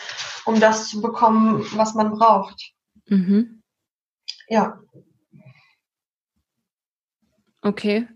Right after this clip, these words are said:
Speaker 2: Ähm, aber würdest du denn auch sagen, das ist in allen Fällen der Sexsucht so, oder würdest du sagen, das ist jetzt eine von mehreren Ausprägungen?
Speaker 1: Ich würd sagen, das ist eine von mehreren Ausprägungen,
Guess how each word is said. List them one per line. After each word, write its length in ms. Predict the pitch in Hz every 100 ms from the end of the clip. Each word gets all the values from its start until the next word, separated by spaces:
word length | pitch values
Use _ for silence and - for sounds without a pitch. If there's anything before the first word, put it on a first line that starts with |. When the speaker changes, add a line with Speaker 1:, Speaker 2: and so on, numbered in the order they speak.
| _
Speaker 2:
Ähm, 440 | 202 208 208 202 -
aber 300 | - 202 214
würdest 300 | 208 214 214
du 40 | 220
denn 180 | 208 190
auch 120 | 202
sagen, 360 | - 208 202
das 440 | 196 202 - - _ _
ist 380 | - 202 - -
in 400 | 202 190 180 -
allen 300 | - 190 214
Fällen 320 | 269 - 254 247
der 100 | 247
Sexsucht 720 | - 247 240 - 240 240 -
so, 380 | 226 233 240 226
oder 300 | 220 214 208
würdest 280 | 208 208 -
du 40 |
sagen, 320 | 202 196 202
das 160 | 196 -
ist 280 | 196 - -
jetzt 300 | 196 190 -
eine 460 | 202 202 196 196
von 460 | 190 - 202 196 190
mehreren 640 | 196 196 190 190 190 196 - - - - - _ - -
Ausprägungen? 1300 | 190 208 - - - 233 233 233 233 240 277 320 _ _ _ - - - - - - - - -
Speaker 1:
Ich 200 | 214 -
würd 160 | 214 -
sagen, 220 | 202 202
das 160 | 202 202
ist 180 | 196 -
eine 240 | 196 190
von 200 | 190 190
mehreren 400 | 190 196 190 185
Ausprägungen, 720 | 185 190 - 196 190 190 196